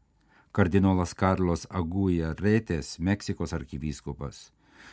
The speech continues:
Luis Gerardo Cabrera Herrera, Guayaquilio arkivyskupas iš Ekvadoro,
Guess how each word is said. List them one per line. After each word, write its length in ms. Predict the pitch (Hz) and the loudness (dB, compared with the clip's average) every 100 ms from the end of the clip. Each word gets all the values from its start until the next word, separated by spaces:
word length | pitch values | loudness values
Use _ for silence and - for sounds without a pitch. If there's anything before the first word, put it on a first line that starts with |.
| - | -2
Luis 520 | 104 117 110 101 - | 6 8 8 6 0
Gerardo 720 | 90 80 101 95 90 80 87 80 | -4 0 2 2 0 -2 -4 -2
Cabrera 560 | 90 73 92 87 85 | -4 -2 0 0 -2
Herrera, 760 | 82 92 98 117 110 80 65 67 _ _ _ | -2 0 0 2 2 -2 -4 -12 _ _ _
Guayaquilio 680 | - 90 87 76 113 107 90 80 | -6 -2 -2 0 2 4 4 0
arkivyskupas 760 | - 80 82 - - 87 80 | -4 -4 -4 -6 -8 -6 -6
iš 180 | 87 95 | -6 -8
Ekvadoro, 540 | 85 98 101 113 92 | -6 -2 2 2 2